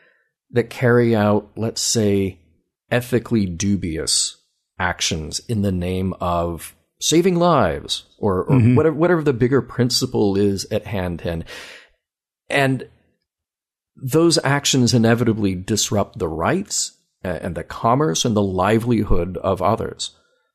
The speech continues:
Speaker 1: And, and you can insert whatever names of whatever organizations you want to here. I, I think peta,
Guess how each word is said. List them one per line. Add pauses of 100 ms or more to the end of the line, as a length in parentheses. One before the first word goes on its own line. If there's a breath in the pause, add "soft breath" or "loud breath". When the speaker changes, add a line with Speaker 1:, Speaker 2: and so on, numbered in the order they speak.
(300)
Speaker 1:
And,
and
you
can
insert
whatever
names
of
whatever
organizations
you
want
to
here.
I,
I
think (720)
peta,